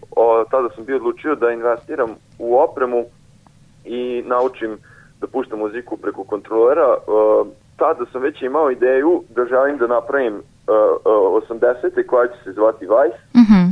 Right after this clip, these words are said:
Speaker 1: i onda sam zajedno započeo sa drugarom, e, tu žurku. U međuvremenu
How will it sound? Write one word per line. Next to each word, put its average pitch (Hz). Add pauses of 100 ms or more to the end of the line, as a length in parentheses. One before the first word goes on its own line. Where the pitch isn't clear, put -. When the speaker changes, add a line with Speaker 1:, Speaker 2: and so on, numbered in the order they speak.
(120)
Speaker 1:
i 123
onda 139
sam 117
zajedno 123
započeo 110
sa 110
drugarom, 110
e, - (400)
tu 139
žurku. 117
U 135
međuvremenu 127